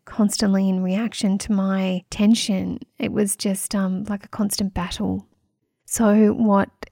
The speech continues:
an absolute relief it was for both of us when I started to prioritize my relationship with myself. And, you know, eleven to twelve years later now,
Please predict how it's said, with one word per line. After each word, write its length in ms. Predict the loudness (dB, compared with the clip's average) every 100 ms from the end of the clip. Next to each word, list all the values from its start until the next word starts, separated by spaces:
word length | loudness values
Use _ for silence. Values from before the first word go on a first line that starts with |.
| _ -2
an 180 | 0 0
absolute 720 | -2 -4 -4 -2 -2 -2 -4 -2
relief 500 | 0 4 6 4 2
it 120 | 0
was 560 | 4 6 6 4 -2 -8 _ _ _
for 120 | 2
both 300 | 6 4 4
of 120 | 2
us 200 | 2 0
when 160 | 0 2
I 300 | 2 2 0
started 500 | -2 0 0 0 -2
to 420 | 0 2 4 2
prioritize 1000 | 0 0 0 2 0 -2 -4 -4 -4 -2
my 120 | -4
relationship 800 | -4 -4 -4 -4 -2 -2 -2 -4
with 120 | -4 -2
myself. 680 | -2 -2 -2 -2 -6 -12 -20 _ _ _ _ 0
And, 600 | 2 6 6 4 2 0
you 120 | 2
know, 100 | 4
eleven 340 | 4 4 4 2
to 80 | 0
twelve 320 | -2 0 0
years 260 | 0 0
later 320 | 0 -2 -2 -2
now, 600 | 0 2 2 2 2